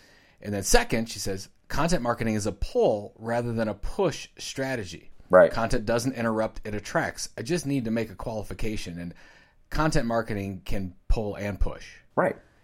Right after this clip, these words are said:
Speaker 1: You,
Speaker 2: Absolutely.
Speaker 1: you, content marketing is, dare I say, inbound and outbound, which is why inbound and content <laughs> marketing are different.
Speaker 2: Right.
Speaker 1: Um, but th-, that's very important because, <laughs> because people think that,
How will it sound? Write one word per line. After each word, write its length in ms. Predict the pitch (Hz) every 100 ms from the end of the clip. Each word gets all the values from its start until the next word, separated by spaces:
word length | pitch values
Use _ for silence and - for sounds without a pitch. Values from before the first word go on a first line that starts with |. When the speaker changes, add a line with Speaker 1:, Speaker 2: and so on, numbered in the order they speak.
| -
Speaker 1:
You, 60 | 113
Speaker 2:
Absolutely. 560 | 107 - 117 127 80
Speaker 1:
you, 80 | 78
content 440 | - 135 139 143 127
marketing 500 | 123 120 117 110 113
is, 440 | 104 104 95 - - -
dare 180 | - 113
I 120 | 110
say, 260 | 107 113 104
inbound 840 | - 131 143 127 113 110 113 92 - _ -
and 240 | 160 185
outbound, 640 | 151 98 82 80 78 - - - _ - _ - - _ _ _
which 200 | 107 104
is 140 | 107 95
why 260 | 98 95
inbound 580 | 95 104 147 104 98 98
and 100 | 92
content 320 | 92 92 95 98
<laughs> 0 |
marketing 480 | 170 - - 123 104
are 80 |
different. 560 | 117 - 175 - 117 - - -
Speaker 2:
Right. 320 | 123 143 - 117
Speaker 1:
Um, 440 | 117 110 107 101 - -
but 160 | 165 143
th-, 120 | 175
that's 200 | 180 -
very 240 | 196 185
important 340 | 170 202 190 143
because, 260 | 143 147 - -
<laughs> 200 | - 180
because 280 | 170 170 156
people 300 | - 190 175
think 260 | 202 175 160
that, 160 | 156